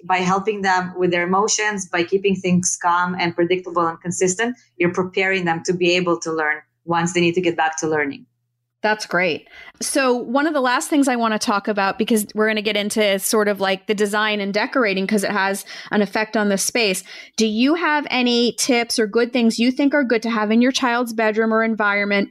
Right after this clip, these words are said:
Speaker 2: that help support sleep and routines and good sleep? So specifically when we're talking about decor for the space, anything you suggest, whether it be blackout blinds on the windows,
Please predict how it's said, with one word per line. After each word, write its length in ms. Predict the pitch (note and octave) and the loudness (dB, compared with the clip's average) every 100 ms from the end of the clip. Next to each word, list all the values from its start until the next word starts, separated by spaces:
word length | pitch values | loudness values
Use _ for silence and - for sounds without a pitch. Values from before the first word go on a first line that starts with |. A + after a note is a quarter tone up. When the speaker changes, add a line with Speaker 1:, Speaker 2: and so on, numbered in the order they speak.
| - | -4
Speaker 2:
that 120 | A3+ | -2
help 180 | A3 - | 0 0
support 480 | A#3 - B3 A3+ | -2 0 0 0
sleep 480 | - D4 D4 C#4+ C#4+ - | -2 0 2 2 0 -2
and 120 | A3+ | 0
routines 760 | G#3+ A3 - C#4 C4+ C4+ C4 B3+ - - - | 2 0 2 4 4 6 4 2 -12 -20 -10
and 220 | G#3+ G#3+ G#3 | -2 0 2
good 220 | B3 G#3+ | 0 0
sleep? 560 | - B3 B3 A#3+ A#3+ - | -2 0 2 2 0 -8
So 220 | - A3+ | 0 0
specifically 640 | - C4 B3+ D4 C#4+ B3+ | 2 -2 0 0 2 2
when 160 | A#3 A3+ | 4 2
we're 100 | A#3 | 2
talking 380 | B3+ A3+ A#3 A3 | 0 0 2 2
about 240 | G#3+ G3+ | 2 0
decor 500 | G#3+ G#3+ - A#3 A3 | 2 0 2 2 2
for 140 | B3 | 2
the 100 | A3+ | 0
space, 580 | A3+ - G#3+ G#3 G#3+ - - - - - | 0 0 2 4 2 0 -12 -18 -12 -2
anything 400 | C4 D#4 D#4 C#4+ | 0 2 4 4
you 100 | C4+ | 4
suggest, 760 | - A3 G3+ A3 G#3 G#3 - | 2 -2 0 0 2 0 -2
whether 220 | A3 G#3 G#3 | -2 2 0
it 100 | - | 2
be 120 | B3+ | 0
blackout 580 | G#3 G#3+ A3+ A#3 A3 - | 2 -2 0 0 0 2
blinds 760 | G#3+ G#3+ G#3 G#3 G#3 G#3+ - - | 2 4 2 2 2 0 -2 -4
on 160 | G#3+ G#3+ | 2 2
the 80 | |
windows, 680 | G#3 G#3 G#3 G3+ G3+ G3+ G3 | 2 0 2 4 4 4 2